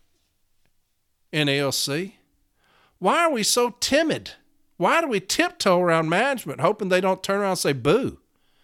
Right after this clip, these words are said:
Man, meet these sorry motherfuckers head on.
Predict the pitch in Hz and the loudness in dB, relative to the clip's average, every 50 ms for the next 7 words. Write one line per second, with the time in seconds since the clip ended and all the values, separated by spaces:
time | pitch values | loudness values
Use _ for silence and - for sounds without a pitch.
0 | _ _ _ _ _ _ _ _ _ - 196 262 330 359 349 285 247 330 349 339 | _ _ _ _ _ _ _ _ _ -2 0 0 2 2 0 0 0 0 0 0
1 | - 285 247 214 - - - 240 226 226 226 214 214 214 220 208 - - - 233 | -2 -2 -2 0 2 0 0 0 -2 -2 -2 0 0 0 0 0 -2 -2 -2 -2
2 | 226 208 - 175 156 - 208 220 214 196 220 247 208 - - | -2 -2 -2 -2 -2 0 0 2 2 2 2 2 0 -2 -6